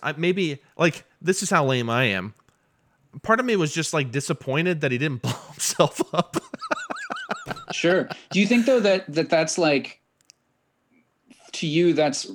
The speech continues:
Speaker 2: you reacting as someone that just wanted spectacle? Or do you think just story-wise, you were kind of needing that final kind of climactic bump
Speaker 1: Because
Speaker 2: to make
Speaker 1: what,
Speaker 2: the
Speaker 1: what the f-,
Speaker 2: story kind of solidify?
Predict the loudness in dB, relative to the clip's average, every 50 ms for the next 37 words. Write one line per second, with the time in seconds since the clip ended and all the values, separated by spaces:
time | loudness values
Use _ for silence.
0 | -14 -14 -14 -10 -8 -6 -2 0 2 4 4 4 4 4 4 6 6 4 4 2
1 | 0 0 0 2 4 4 4 2 2 0 -2 -2 -2 -2 -2 0 2 2 4 4
2 | 4 2 2 0 -2 -4 -4 -4 -4 -4 -2 0 0 2 2 0 -2 -4 -4 -2
3 | -2 -4 -2 -4 -8 -4 -2 -2 -2 -2 -2 -6 -10 _ _ _ -2 -2 0 2
4 | 4 2 4 4 4 2 2 2 0 0 0 -2 -4 -6 -6 -8 -10 -4 0 2
5 | 4 4 4 4 4 4 4 4 2 2 2 2 2 2 0 0 -2 -6 -8 -8
6 | -10 -12 _ _ _ _ _ _ -6 0 2 4 4 4 4 2 0 -2 -2 0
7 | 2 4 4 4 2 2 2 4 4 6 6 6 4 4 4 6 6 4 4 4
8 | 2 0 -2 -4 -6 -10 _ _ _ _ _ _ _ _ _ _ _ _ -8 -2
9 | 0 2 4 4 4 4 4 4 2 0 -2 -6 -6 -2 0 2 4 4 4 2
10 | 0 -2 -8 -8 -4 0 2 2 2 2 0 -2 -4 -6 -8 -10 -6 _ -4 -2
11 | -2 -4 -4 -8 -12 _ _ _ -4 -4 2 4 4 6 6 4 4 2 2 0
12 | 0 0 2 2 2 2 4 2 2 0 0 -2 0 0 0 0 -2 -4 -4 -2
13 | -2 -2 -4 -4 -6 -4 -2